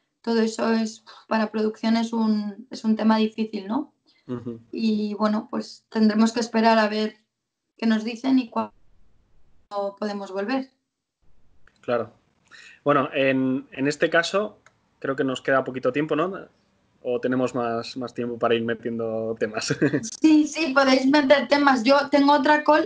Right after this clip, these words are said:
Speaker 1: a la una y media. ¿Qué hora es? No, es que no veo el, con el
Speaker 2: Son
Speaker 1: Skype.
Speaker 2: menos,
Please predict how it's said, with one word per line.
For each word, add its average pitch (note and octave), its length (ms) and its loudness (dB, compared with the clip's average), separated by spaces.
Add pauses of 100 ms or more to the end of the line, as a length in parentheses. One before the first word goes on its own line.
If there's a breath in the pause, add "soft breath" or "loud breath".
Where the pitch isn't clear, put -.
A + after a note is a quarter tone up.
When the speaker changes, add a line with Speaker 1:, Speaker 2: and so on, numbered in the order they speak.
Speaker 1:
a A#3+ 100 2
la A3+ 340 6
una C4 280 4
y B3+ 80 6
media. G#3+ 380 2
¿Qué A#3 80 -8
hora A3 140 -4
es? G3+ 140 -6
No, A3 120 0
es A3 100 -10
que A#3 100 -12
no A#3 100 -4
veo G#3 160 -2
el, G3 140 -8
con - 100 -10
el - 80 -8
Speaker 2:
Son C#3+ 140 4
Speaker 1:
Skype. C#3 140 2
Speaker 2:
menos, B2 320 0